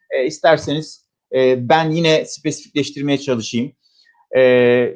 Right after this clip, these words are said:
yine az önceki soruya vereceğiniz cevap gibi cevap, bir cevap verebileceğinizi öngörüyorum ama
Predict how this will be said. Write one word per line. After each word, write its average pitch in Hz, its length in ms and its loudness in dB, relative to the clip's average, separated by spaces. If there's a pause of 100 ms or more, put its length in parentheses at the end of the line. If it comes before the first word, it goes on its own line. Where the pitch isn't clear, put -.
(160)
yine 165 360 0
az 156 160 2
önceki 156 360 -2
soruya 160 360 2
vereceğiniz 151 440 0
cevap 156 320 2
gibi 131 220 -20
cevap, 127 280 2
bir 139 120 -14
cevap 139 280 0
verebileceğinizi 131 580 -8
öngörüyorum 143 500 -4
ama 107 200 -2